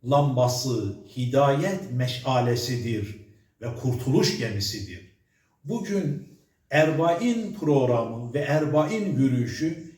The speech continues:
gerçekten İmam Hüseyin'in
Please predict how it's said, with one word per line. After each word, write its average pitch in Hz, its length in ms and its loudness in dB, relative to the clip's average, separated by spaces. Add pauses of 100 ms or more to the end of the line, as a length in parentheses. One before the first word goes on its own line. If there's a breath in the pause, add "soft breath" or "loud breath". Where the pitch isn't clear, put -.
(100)
gerçekten 143 1000 -2 (320 loud breath)
İmam 156 560 2
Hüseyin'in 151 880 0